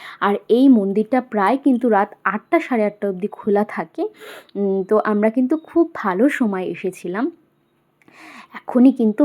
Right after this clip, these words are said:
মায়ের সন্ধ্যা আরতি শুরু হবে। আর এখানের একটা বিশেষত্ব কি জানো? আগে যে শিব মন্দিরটায় গেলাম আর এই কঙ্কালী মন্দিরে এলাম, প্রত্যেকটা মন্দিরেই কিন্তু কোনো বিগ্রহ বা মূর্তি নেই, সব কিন্তু ছবির পুজো হয়, মানে ফটো,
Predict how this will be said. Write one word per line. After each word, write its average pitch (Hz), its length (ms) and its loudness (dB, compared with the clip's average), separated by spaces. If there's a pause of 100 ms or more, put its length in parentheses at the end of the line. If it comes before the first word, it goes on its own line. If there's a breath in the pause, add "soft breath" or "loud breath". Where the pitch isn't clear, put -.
মায়ের 185 280 0
সন্ধ্যা 190 420 -4
আরতি 196 220 0
শুরু 202 320 -6
হবে। 202 220 -6
আর 196 40 -6 (100)
এখানের 240 400 -6
একটা 247 160 -8 (100)
বিশেষত্ব 247 380 -10 (120)
কি 277 80 -2 (100)
জানো? 330 220 2 (1300 loud breath)
আগে 214 300 0
যে 277 200 0
শিব 202 160 -4 (100)
মন্দিরটায় 247 580 0
গেলাম 196 240 0 (140)
আর 196 100 -6
এই 196 80 -2
কঙ্কালী 196 480 -2
মন্দিরে 226 500 2
এলাম, 196 160 -4 (500 soft breath)
প্রত্যেকটা 311 480 2 (140)
মন্দিরেই 277 440 4
কিন্তু 285 240 4
কোনো 370 140 2 (180)
বিগ্রহ 247 360 6 (140)
বা 330 60 4 (140)
মূর্তি 269 360 4 (100)
নেই, 170 120 -6 (300 loud breath)
সব 302 240 0 (140)
কিন্তু 233 220 0 (140)
ছবির 220 460 2
পুজো 190 260 -4
হয়, 185 160 -8
মানে 262 120 2 (100)
ফটো, 214 280 2